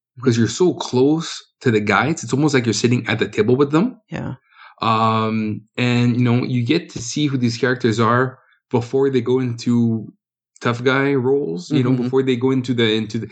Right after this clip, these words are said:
Speaker 1: like, this is happening right before they're gonna go and do the heist. You know, they're all dressed up in their suits. It's like a pre, uh, pre-meal, um, get together before they do what they need to do.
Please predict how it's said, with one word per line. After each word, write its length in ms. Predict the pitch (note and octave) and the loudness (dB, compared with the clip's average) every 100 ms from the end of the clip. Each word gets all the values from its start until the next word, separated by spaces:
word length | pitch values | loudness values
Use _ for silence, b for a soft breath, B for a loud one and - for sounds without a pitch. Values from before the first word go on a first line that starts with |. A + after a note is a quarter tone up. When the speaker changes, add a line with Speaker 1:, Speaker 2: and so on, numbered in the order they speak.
| B | B
Speaker 1:
like, 120 | C3 | 0
this 160 | D3+ - | 2 2
is 120 | B2+ | 0
happening 360 | B2+ B2 C3+ A2+ | 0 0 2 2
right 220 | A#2+ C3+ | 2 0
before 420 | C3 A#2+ B2+ B2 | -2 -2 0 2
they're 100 | B2 | 2
gonna 120 | A#2+ A#2 | 2 2
go 200 | A#2+ A#2+ | 2 0
and 100 | A2 | 0
do 100 | A2 | 0
the 80 | |
heist. 360 | F#2+ G#2 - - _ b b b - | 0 0 -6 -12 _ b b b -2
You 80 | |
know, 80 | A#2 | 2
they're 140 | A#2 A2+ | 2 4
all 140 | C#3+ | 2
dressed 260 | C3+ B2 C#3 | 4 2 2
up 120 | C3 | 2
in 80 | B2+ | 2
their 120 | A2 | 2
suits. 500 | - C#3 C#3 - - B B B | 2 2 2 -4 -14 B B B
It's 140 | A#2+ A#2+ | 0 2
like 160 | A#2+ | 2
a 80 | A#2+ | 2
pre, 720 | - C#3 C#3 C#3+ C#3 C3+ C3 | 0 -2 0 0 0 0 0
uh, 240 | A#2 A#2 G#2+ | 0 -2 -4
pre-meal, 880 | - C#3+ C3 C3 C3+ C3+ B2+ A#2+ A#2 b b b b | -2 0 2 2 2 2 0 -2 -10 b b b b
um, 600 | G2+ G#2 G#2 G#2 G2+ G#2 | -2 2 2 0 -2 -4
get 220 | G#2 B2+ A#2 | -2 0 2
together 320 | A#2+ A2 G#2 | 2 2 0
before 360 | A2 - A#2 A#2 | -2 -4 -2 0
they 140 | A2 | -2
do 160 | G#2 A#2 | 0 0
what 160 | A2 | 0
they 80 | G#2+ | 0
need 200 | G#2 G2 | -2 -4
to 100 | G2+ | -2
do. 240 | G#2+ G#2 | -2 -2